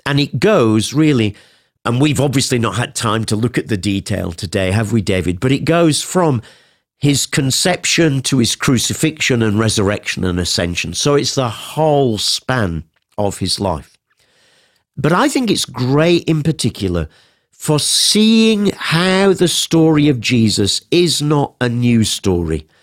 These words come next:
but is the continuation of the old story. So like I said earlier, it's never a gospel I give to people who are wanting to explore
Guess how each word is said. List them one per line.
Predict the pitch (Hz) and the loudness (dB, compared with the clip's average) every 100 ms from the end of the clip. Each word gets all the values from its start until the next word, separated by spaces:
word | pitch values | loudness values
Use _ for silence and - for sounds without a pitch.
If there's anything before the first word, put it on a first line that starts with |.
| _ - | _ -10
but | 127 143 | -2 2
is | 151 151 123 | 2 2 0
the | 151 139 | -2 -2
continuation | - 127 113 127 117 117 104 92 92 - 98 82 | -2 -4 -2 -2 0 0 0 0 -2 -4 -6 -6
of | - 87 | -8 -4
the | 92 | -2
old | 85 85 - | -2 -4 -8
story. | - 87 76 | -6 -4 -4
So | - 143 | -2 0
like | 156 220 214 | 2 2 0
I | 175 | 0
said | 147 139 | 0 0
earlier, | 123 123 120 - - | 2 2 0 -4 -16
it's | - 139 | -6 -2
never | 143 190 175 | 0 2 2
a | 160 | 2
gospel | 156 139 - - 131 | 2 0 -2 0 0
I | 110 | 0
give | 113 107 | 0 -2
to | - | -4
people | - 110 107 104 | -2 -2 -2 -2
who | 101 | -2
are | 98 | -2
wanting | 98 123 120 113 104 | -2 -4 -2 -4 -4
to | 107 | -4
explore | 107 - - 165 175 170 | -4 -4 -4 0 2 2